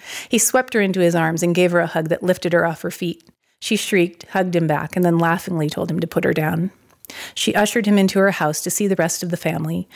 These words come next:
but before she shut the door, she scanned up and down the street. No Arturo. She hadn't seen or heard from him in three days. Surely he'd come to see his friend, but Arturo stayed away.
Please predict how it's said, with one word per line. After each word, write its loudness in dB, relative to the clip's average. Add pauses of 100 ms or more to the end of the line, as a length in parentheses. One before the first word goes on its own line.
(220)
but 2
before 2
she -8
shut -4
the 2
door, 2
she -4
scanned 0
up 0
and 2
down 0
the 0
street. 0 (520)
No 4
Arturo. -2 (640)
She 0
hadn't 2
seen 2
or 0
heard 0
from 0
him 2
in 4
three 2
days. 0 (680)
Surely 2
he'd -4
come -8
to -6
see -6
his -2
friend, -6 (480)
but 0
Arturo 0
stayed -4
away. -4